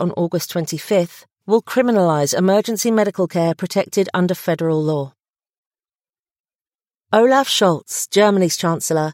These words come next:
said it could make sense to keep the country's three remaining nuclear power plants open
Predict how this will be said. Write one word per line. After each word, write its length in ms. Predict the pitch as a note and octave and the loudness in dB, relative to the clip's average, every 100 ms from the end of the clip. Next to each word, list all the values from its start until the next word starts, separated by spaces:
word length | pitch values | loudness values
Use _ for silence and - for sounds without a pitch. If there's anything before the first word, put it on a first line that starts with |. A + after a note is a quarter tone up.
| _ | _
said 220 | - A#3+ | -2 0
it 180 | B3 - | 0 -4
could 320 | - C4 C#4 | 0 0 0
make 280 | A3 G#3 G3+ | -2 -2 -2
sense 580 | - F#3+ D#3 - - - - | 0 0 0 -6 -14 -12 -8
to 100 | A3+ | -4
keep 200 | C4 - | -2 -2
the 60 | |
country's 540 | - A#3+ A3 A#3 A3 - | 0 -2 0 -2 -2 -4
three 320 | G#3 A#3+ B3 | -2 0 2
remaining 540 | A#3+ G#3+ G3+ F#3+ F#3 | 2 2 2 2 2
nuclear 340 | F#3 - F3 E3+ | 0 -2 -2 0
power 300 | G3 G#3 F#3 | 2 0 0
plants 440 | - E3 E3+ - - | 0 -2 -2 -4 0
open 500 | G#3+ - D#3+ C#3+ | 0 0 -6 -8